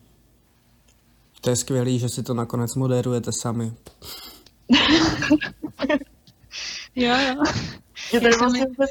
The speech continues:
Speaker 3: nepotřebujem. Přihlaš se
Speaker 2: Jo.
Speaker 3: za hodinu a budeš to mít.
Speaker 1: Já si to pak jenom uložím.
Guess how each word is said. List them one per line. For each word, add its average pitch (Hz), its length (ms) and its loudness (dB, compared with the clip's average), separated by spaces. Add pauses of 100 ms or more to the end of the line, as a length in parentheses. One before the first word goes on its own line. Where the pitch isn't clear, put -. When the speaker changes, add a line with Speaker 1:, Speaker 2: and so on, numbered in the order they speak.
(100)
Speaker 3:
nepotřebujem. 165 760 0 (180)
Přihlaš 247 380 4
se 240 100 -2
Speaker 2:
Jo. 233 60 4
Speaker 3:
za 190 100 6
hodinu 220 360 4
a 214 80 4
budeš 208 260 2
to 202 140 -2
mít. 185 280 -6 (500)
Speaker 1:
Já 131 100 4
si 135 160 2
to 143 80 4
pak 135 220 2
jenom 139 340 6
uložím. 127 680 6